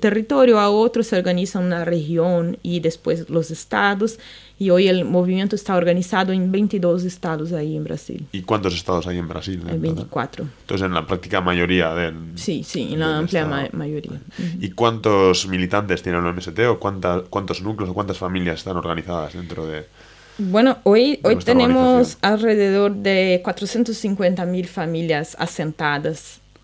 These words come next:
Speaker 1: eh, es decir, son territorios que ya son reconocidos por el Estado.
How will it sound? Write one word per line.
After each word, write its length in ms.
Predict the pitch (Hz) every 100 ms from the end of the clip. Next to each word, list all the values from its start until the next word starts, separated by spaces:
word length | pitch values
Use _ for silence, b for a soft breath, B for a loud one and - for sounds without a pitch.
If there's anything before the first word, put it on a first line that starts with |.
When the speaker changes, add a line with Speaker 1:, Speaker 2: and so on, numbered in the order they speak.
| -
Speaker 1:
eh, 260 | 165 156 160
es 80 | 151
decir, 480 | 156 190 175 165
son 380 | 160 - 165 170
territorios 560 | 170 175 170 170 196 202
que 160 | 190
ya 120 | 170 170
son 240 | - 190
reconocidos 800 | 190 180 180 170 170 190 180 180
por 180 | 165 165
el 100 | 160
Estado. 540 | - 151 135 135 143